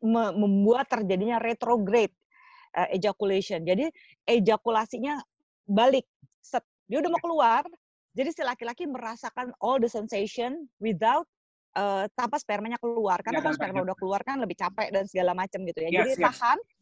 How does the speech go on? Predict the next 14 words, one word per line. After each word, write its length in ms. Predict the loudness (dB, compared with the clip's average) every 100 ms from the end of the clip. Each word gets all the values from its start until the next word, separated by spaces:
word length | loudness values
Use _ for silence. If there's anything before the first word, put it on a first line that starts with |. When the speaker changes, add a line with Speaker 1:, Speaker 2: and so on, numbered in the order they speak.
| _ _ _ _ -10
Speaker 1:
sampai 220 | -6 -2 0
dia 120 | 2 2
balik 220 | 2 0
lagi. 400 | -2 -2 -4 -6 -8 _ -14
Nah, 120 | -14 -6
dia 100 | -4
balik 160 | -2 -2
lagi, 180 | -2 -4 -6 -4
akhirnya, 340 | -2 0 0 -2 -8 _ -10
eee, 200 | -8 -8 -12 _
sensasinya 560 | -2 2 2 2 -2 -2
me-, 180 | -2 -2
masih 200 | -2 -2 0
ada, 320 | 2 4 2